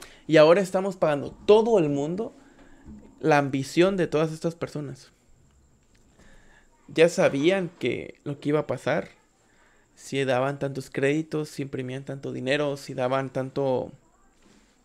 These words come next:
si bajaban la tasa de interés tanto, si le daban a los ciudadanos tantos cheques, sabían que iba a pasar.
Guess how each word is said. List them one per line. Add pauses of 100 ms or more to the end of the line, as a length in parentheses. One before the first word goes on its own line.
(400)
si
bajaban
la
tasa
de
interés
tanto, (500)
si (140)
le
daban
a
los
ciudadanos
tantos
cheques, (680)
sabían
que
iba
a
pasar.